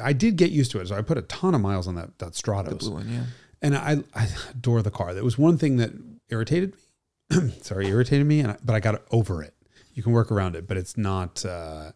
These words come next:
Speaker 1: it's
Speaker 2: I
Speaker 1: not
Speaker 2: mean, you
Speaker 1: helping.
Speaker 2: have, it's like an old car in the sense
Speaker 1: Right.
Speaker 2: that you're like, "This is this characteristic the car has," and you just have to
Speaker 1: Work around
Speaker 2: adjust.
Speaker 1: it. Yeah.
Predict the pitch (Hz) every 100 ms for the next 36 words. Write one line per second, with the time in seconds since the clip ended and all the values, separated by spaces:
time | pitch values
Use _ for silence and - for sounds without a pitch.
0 | _ 107 165 165 156 151 143 - - 151
1 | 120 117 107 107 110 120 113 113 120 110
2 | 117 110 170 156 175 143 - 165 147 131
3 | 131 123 - 127 120 113 113 110 107 110
4 | - - 110 104 98 101 107 113 _ -
5 | 123 143 135 101 - - - -